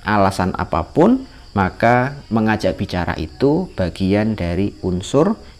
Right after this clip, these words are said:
yang membatalkan sholat kita. Ini, teman-teman sekalian, ada potongan atau, atau penggalan kalimat ibarah di dalam kitab Al-Majmu' Syarhul Muhadzab milik Imam An-Nawawi rahimahullahu taala.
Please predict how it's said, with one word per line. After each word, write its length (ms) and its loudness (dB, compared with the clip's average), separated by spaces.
yang 160 4
membatalkan 960 -2
sholat 320 -4
kita. 400 -10
Ini, 160 6
teman-teman 320 6
sekalian, 560 4
ada 720 4
potongan 480 0
atau, 80 -2
atau 240 -2
penggalan 800 4
kalimat 560 2
ibarah 560 2
di 80 0
dalam 320 2
kitab 320 0
Al-Majmu' 720 2
Syarhul 320 0
Muhadzab 400 2
milik 240 2
Imam 320 0
An-Nawawi 480 4
rahimahullahu 800 -2
taala. 480 -6